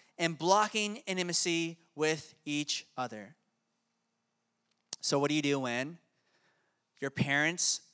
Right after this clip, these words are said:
go through your text messages without asking your permission, by the way, look through your Snapchats, and they find things that are completely embarrassing, completely shameful? What do you do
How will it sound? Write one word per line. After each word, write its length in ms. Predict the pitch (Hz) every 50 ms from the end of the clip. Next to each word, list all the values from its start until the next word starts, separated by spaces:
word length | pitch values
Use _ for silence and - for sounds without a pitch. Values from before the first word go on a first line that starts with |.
| _ _ _ _
go 140 | - 135 135
through 160 | 131 - 147
your 100 | 151 165
text 280 | - 170 165 156 - -
messages 600 | 160 151 - 165 151 165 175 202 208 - - - - _ _ _ _ _ _ _ _ _ _ _ _ _ -
without 220 | 453 359 302 220
asking 320 | 180 143 131 131 - - 120
your 80 | 110
permission, 520 | - - 101 98 92 95 - 131 143 196 214 - _ _ _ _ -
by 160 | - 104 98
the 100 | 92 92
way, 280 | 90 90 101 135 175 - _ _ _ _ _ _ _ _ _ _ _ _ _ _ _ _ _ _ _ -
look 180 | 143 160 165
through 160 | - - 175
your 100 | 175 175
Snapchats, 840 | 170 - 180 170 170 175 - - 185 175 175 196 208 - - - - - - _ _ _ -
and 100 | 190 180
they 120 | 180 180 175
find 440 | - - - 202 220 254 262 -
things 540 | - 190 165 160 170 185 202 190 - - - - - _ _ _ _ _ _ _ _ -
that 180 | 143 135 147 -
are 320 | 147 147 147 147 147 147 151
completely 720 | - - - 139 135 127 - 147 151 156 175 196 185 165 160
embarrassing, 640 | 151 143 135 131 127 117 - - 120 104 98 98 - _ _ _ _ _ _ _ _ _ _ _ _ _
completely 600 | - 156 147 160 180 208 - - 196 185 185 180
shameful? 760 | - - - 185 190 202 208 196 - 160 139 113 90 69 - - _ _ _ _ _ _ _ _ _ _ _ _ _ _ _ _ _ _ _ _ _ _ _
What 160 | 139 165 185
do 60 | 202
you 100 | 214 214
do 460 | 165 147 160 156 165 180 208 226 208